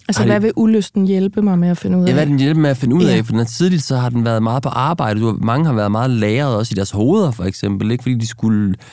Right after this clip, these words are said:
Speaker 2: regne noget ud, eller have styr på noget, eller som sagt, tage ansvar for et eller andet, ikke? Og det er mange af os jo også i kraft af vores arbejde, der er hele tiden oppe i hovedet med at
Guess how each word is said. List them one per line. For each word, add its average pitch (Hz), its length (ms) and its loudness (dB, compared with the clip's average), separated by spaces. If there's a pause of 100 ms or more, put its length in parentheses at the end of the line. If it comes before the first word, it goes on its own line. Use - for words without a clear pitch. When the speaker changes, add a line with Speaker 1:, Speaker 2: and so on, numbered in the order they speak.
(240)
Speaker 2:
regne 98 240 0
noget 107 300 0
ud, 151 180 2
eller 104 140 0
have 104 80 -2
styr 151 280 -2
på 113 120 -4
noget, 107 180 0
eller 104 100 -2
som 104 140 -4
sagt, 113 240 -6
tage 104 120 -4
ansvar 117 360 -2
for - 160 -8
et 127 120 -2
eller 120 140 -2
andet, 101 280 -2
ikke? 123 120 -4
Og - 20 -2
det 123 60 -2
er 123 40 0
mange 123 380 0
af 104 60 -2
os 104 120 -6
jo 107 40 -4
også 110 160 -6
i - 20 -18
kraft 117 240 -6
af 107 40 -2
vores 95 180 -2
arbejde, 104 640 -2
der 107 80 -2
er 107 40 0
hele 110 180 -2
tiden 143 120 -6
oppe 113 120 -2
i 110 40 -4
hovedet 139 280 0
med 110 120 0
at 104 160 -4